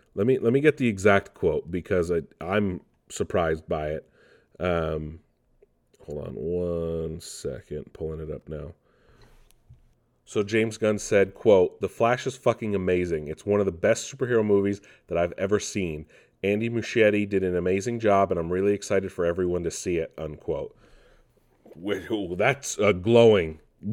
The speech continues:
glowing admission from James Gunn. Um, he also said they wouldn't answer one way or another,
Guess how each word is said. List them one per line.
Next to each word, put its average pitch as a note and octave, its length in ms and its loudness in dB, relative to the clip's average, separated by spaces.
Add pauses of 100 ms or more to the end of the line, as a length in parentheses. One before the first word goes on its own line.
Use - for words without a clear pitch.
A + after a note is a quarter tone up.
glowing C3 680 10
admission G2 540 4
from F2 200 -2
James D#2+ 320 -2
Gunn. D2 340 -8 (500)
Um, F2 580 0 (800)
he - 180 0
also G#2+ 240 4
said A2 300 6
they G#2+ 140 8
wouldn't G#2+ 320 8
answer G#2 300 2
one G2 180 6
way F#2+ 100 6
or F2 80 6
another, G#2+ 420 4